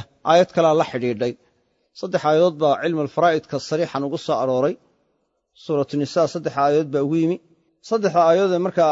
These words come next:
cilmul faraa'idka ku yimi fi suurati Nisaa, laba way isku xigaan. Waa aayadda "yuusiikumullahu fii awlaadikum." Aayaddaas "yuusiikumullahu fii awlaadikum" iyo aayadda ka dambaysa. Marka waa laba aayadood baa isku xiga.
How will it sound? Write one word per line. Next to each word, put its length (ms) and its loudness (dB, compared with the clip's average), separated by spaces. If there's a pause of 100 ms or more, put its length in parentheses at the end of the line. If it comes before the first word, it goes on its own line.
cilmul 300 -2
faraa'idka 580 0
ku 140 -8
yimi 260 0
fi 120 -10
suurati 400 -6
Nisaa, 380 0 (480)
laba 240 0
way 120 0
isku 180 -8
xigaan. 360 0 (760)
Waa 160 4
aayadda 400 4
"yuusiikumullahu 840 -2
fii 200 -6
awlaadikum." 580 -2 (760)
Aayaddaas 520 8 (720)
"yuusiikumullahu 840 4
fii 160 0
awlaadikum" 600 4 (540)
iyo 160 6
aayadda 400 8
ka 100 2
dambaysa. 480 2 (580)
Marka 220 2
waa 120 10
laba 180 10
aayadood 320 6
baa 80 0
isku 180 -4
xiga. 240 -8